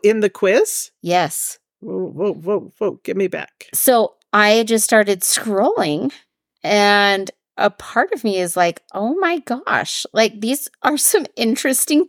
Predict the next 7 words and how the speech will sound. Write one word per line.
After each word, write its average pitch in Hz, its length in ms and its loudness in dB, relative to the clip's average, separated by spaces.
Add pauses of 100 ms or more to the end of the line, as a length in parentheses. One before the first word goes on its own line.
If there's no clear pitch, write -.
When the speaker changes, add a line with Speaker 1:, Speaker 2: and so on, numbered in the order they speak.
Speaker 2:
books." - 720 -2 (840)
Speaker 1:
Well, 269 420 0
okay. 254 460 2
The 226 280 2
Incendiaries, 240 1080 2 (280)
national 202 640 0
bestseller. 202 640 0